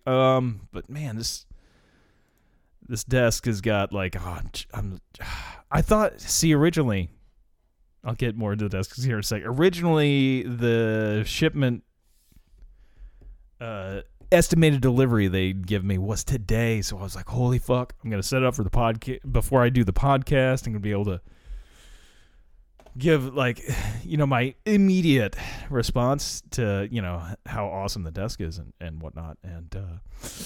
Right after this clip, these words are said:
no, no, no, no. They, uh, I got an email several days later 'cause, um, like, it didn't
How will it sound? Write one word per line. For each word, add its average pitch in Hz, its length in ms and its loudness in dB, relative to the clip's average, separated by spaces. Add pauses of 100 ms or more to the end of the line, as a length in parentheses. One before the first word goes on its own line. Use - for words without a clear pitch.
(520)
no, 170 240 6
no, 151 200 4
no, 160 120 4
no. 135 200 4
They, 117 260 2
uh, 117 120 2
I 110 120 -2
got 110 140 0
an 107 80 0
email 131 560 0
several 107 280 -2
days 98 280 -4
later 123 400 0
'cause, 90 240 -8
um, 98 200 -6
like, 90 180 -12
it 95 120 -12
didn't 104 320 -6